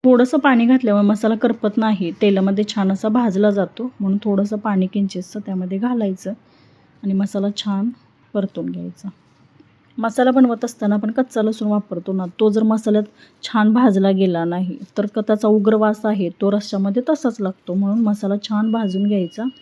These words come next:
म्हणजे बनवलेला रस्साही छान चवीचा बनतो. दोन मिनिटासाठी मी हा मसाला परतून घेत होते आणि छान मसाल्याला तेल सुटलेलं आहे, मसाला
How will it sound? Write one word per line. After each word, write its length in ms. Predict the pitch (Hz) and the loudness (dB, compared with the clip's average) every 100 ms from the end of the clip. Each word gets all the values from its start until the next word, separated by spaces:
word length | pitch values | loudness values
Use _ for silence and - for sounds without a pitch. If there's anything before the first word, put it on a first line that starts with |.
| - _ _ _ _ _ | -20 _ _ _ _ _
म्हणजे 220 | 196 190 | -2 0
बनवलेला 540 | 190 214 214 220 220 226 | 2 4 4 4 2 2
रस्साही 480 | 226 - 196 202 208 214 | -2 -4 -2 -2 -2 -2
छान 160 | 202 | -4
चवीचा 460 | 208 202 175 170 175 | -2 -2 -4 -6 -8
बनतो. 380 | 180 175 175 196 _ _ _ _ _ _ _ _ _ _ _ _ _ _ _ _ _ _ _ _ _ _ _ _ 208 | -6 -8 -10 -18 _ _ _ _ _ _ _ _ _ _ _ _ _ _ _ _ _ _ _ _ _ _ _ _ 0
दोन 320 | 214 262 277 | 6 8 8
मिनिटासाठी 500 | 277 254 247 254 247 | 8 6 2 -2 0
मी 140 | 233 | 2
हा 140 | 233 214 | 2 2
मसाला 340 | 214 208 208 | -2 -2 -4
परतून 460 | 208 226 202 208 202 | 0 -2 0 -2 -2
घेत 220 | 208 202 | -2 -4
होते 300 | 190 190 185 - | -6 -6 -10 -8
आणि 200 | 196 202 | -6 -6
छान 340 | - 208 214 214 | -4 -2 0 0
मसाल्याला 480 | 208 208 196 196 202 196 | 0 -2 0 0 0 2
तेल 140 | 262 254 | 4 4
सुटलेलं 460 | 247 208 196 190 | 2 -4 -2 -2
आहे, 200 | 190 185 | -2 -4
मसाला 360 | 190 190 202 | -6 -6 -4